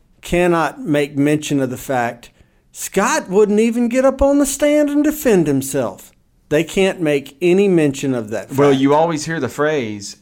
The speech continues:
Speaker 2: "An innocent man <clears throat> should never fear taking the stand 'cause he's got nothing to hide."
Speaker 1: Right.
Speaker 2: That is not how it works. <laughs>
Speaker 1: Yeah.
Speaker 2: That, that might be the public perception, but that is not how it
Speaker 1: A-,
Speaker 2: works.
Speaker 1: and the prosecutor cannot point that out.
Speaker 2: Yeah.
Speaker 1: All right.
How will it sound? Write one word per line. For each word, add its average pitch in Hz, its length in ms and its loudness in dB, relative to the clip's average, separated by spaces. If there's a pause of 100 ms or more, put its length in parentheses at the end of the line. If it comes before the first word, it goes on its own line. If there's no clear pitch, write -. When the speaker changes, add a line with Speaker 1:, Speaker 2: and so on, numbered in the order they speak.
Speaker 2:
"An 113 140 -6
innocent 143 460 -4
man 107 880 -10
<clears throat> - 40 -20
should 117 240 -8
never 120 300 -4
fear 135 400 -2
taking 110 360 -8
the 104 60 -12
stand 120 480 -8
'cause 107 140 -14
he's 98 160 -14
got 107 220 -6
nothing 101 260 -12
to 92 80 -10
hide." 104 560 -8 (100)
Speaker 1:
Right. 107 380 -12
Speaker 2:
That 113 160 0
is 98 160 -6
not 98 500 -4
how 101 260 -6
it - 40 -8
works. 90 500 -10
<laughs> 156 200 0
Speaker 1:
Yeah. 131 160 -2
Speaker 2:
That, 127 140 0
that 139 180 2
might 143 200 0
be 156 140 -2
the 147 100 -2
public 160 480 2
perception, 113 640 -4
but 104 120 -8
that 110 220 -4
is 95 260 -12
not 117 320 -2
how 92 200 -6
it - 20 -10
Speaker 1:
A-, - 20 -14
Speaker 2:
works. 156 380 -10
Speaker 1:
and 156 180 0
the 151 60 -4
prosecutor 127 800 -6 (160)
cannot 117 640 -6
point 110 380 -12
that 107 280 -10
out. 92 320 -14 (380)
Speaker 2:
Yeah. 98 240 -6 (160)
Speaker 1:
All 170 80 0
right. 147 160 -4